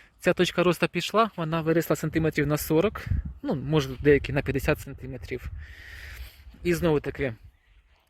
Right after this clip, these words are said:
е, далі вже не, нема сили росту, бо вже вересень, вже ростові процеси призупиняються,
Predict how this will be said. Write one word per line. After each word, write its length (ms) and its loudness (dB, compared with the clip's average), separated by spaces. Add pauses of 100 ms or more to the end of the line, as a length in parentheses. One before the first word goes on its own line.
(120)
е, 100 -6
далі 300 2
вже 200 2
не, 160 0
нема 320 0
сили 200 -2
росту, 260 -2
бо 100 -2
вже 160 0
вересень, 480 0
вже 420 -2
ростові 240 0
процеси 380 -2
призупиняються, 840 0